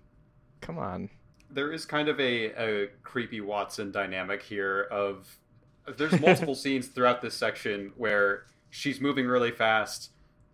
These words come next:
Speaker 2: and then it'll be, like, two seconds, and then she'll be like, "Oh, and there's Orisur, he's right there, okay." Um, but, uh, yeah, he's doing his job well, he's keeping up.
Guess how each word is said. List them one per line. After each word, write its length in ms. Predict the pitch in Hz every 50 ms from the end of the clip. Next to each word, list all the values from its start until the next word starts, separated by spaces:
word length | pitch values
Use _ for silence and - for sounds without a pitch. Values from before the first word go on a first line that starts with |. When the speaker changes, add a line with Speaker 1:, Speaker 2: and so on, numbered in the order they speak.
| _ _ -
Speaker 2:
and 220 | 123 117 113 107
then 460 | 117 110 110 107 107 107 104 101 104 - - _ _ _ _ _ _ - _ _ _ _ _ _ _ _ _ _ _
it'll 180 | 135 117 113 113
be, 120 | 101 117
like, 260 | 113 110 104 101 - - _ _
two 180 | - - 139 135
seconds, 560 | 135 - 123 110 - 104 92 90 90 - - -
and 100 | 120 107
then 160 | 104 101 104
she'll 140 | 104 - 107
be 140 | 92 107 101
like, 320 | 98 98 98 101 - - _ _ _ _ _ _ _ _ _ _ _ _ _ -
"Oh, 260 | 170 202 175 117 120 123
and 160 | 131 131 127
there's 160 | 147 151 143
Orisur, 420 | 143 139 135 135 - 147 123 104 101
he's 140 | 104 95 113
right 160 | 120 117 -
there, 220 | 127 110 90 95
okay." 240 | 110 - 104 92 92 - - - - _ _ - _ -
Um, 600 | 135 120 113 107 107 104 101 101 98 101 101 101 - - _ _ _ _ _ _ _ 120 -
but, 240 | 120 110 107 - 120
uh, 160 | 113 110 107 110
yeah, 220 | 123 156 214 208 190
he's 120 | 185 170
doing 180 | 151 185 214 -
his 120 | 370 -
job 260 | - 196 202 320 247 240
well, 220 | 214 226 427 -
he's 120 | 175 180 -
keeping 300 | - 202 185 - 165 170
up. 280 | 190 170 143 - -